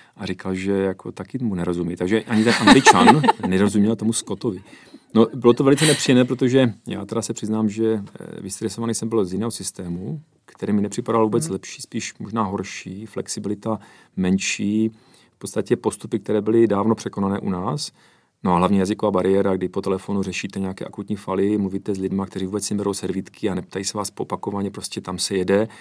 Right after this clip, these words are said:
Speaker 1: Takže to mě trošku dalo, eh, jako kapky, ale zase bylo to hození do vody a člověk se během pár měsíců zorientoval, získal sebevědomí, no a potom jsem samozřejmě po tom roce necelém,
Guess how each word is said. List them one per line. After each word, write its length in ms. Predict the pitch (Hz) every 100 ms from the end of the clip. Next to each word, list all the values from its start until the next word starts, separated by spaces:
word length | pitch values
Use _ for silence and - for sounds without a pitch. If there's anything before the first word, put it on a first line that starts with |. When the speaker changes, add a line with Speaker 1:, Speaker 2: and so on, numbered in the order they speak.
| - - _ _ _
Speaker 1:
Takže 240 | 101 95 113
to 120 | 117
mě 100 | 117
trošku 280 | 123 - 123
dalo, 280 | 120 127 104 _ - 107
eh, 20 | 107 101 101
jako 220 | 101 107
kapky, 460 | - 101 - 120 -
ale 360 | 107 110 110 107
zase 240 | 104 -
bylo 140 | 104 104
to 100 | 107
hození 280 | 107 110
do 80 | 101
vody 240 | 98 101 107
a 60 |
člověk 300 | 101 104 101
se 120 | -
během 240 | 104 101 98
pár 160 | 101
měsíců 320 | 107 104 113 104
zorientoval, 720 | 98 101 101 104 107 110 110 - _ _ _ _ _
získal 360 | - 98 - 104
sebevědomí, 460 | - 110 107 110
no 80 | 110
a 60 | 104
potom 240 | 113 110
jsem 160 | - 107
samozřejmě 380 | - 107 110 110
po 120 | 104
tom 140 | 107
roce 300 | 104 98 -
necelém, 440 | 110 95 110 107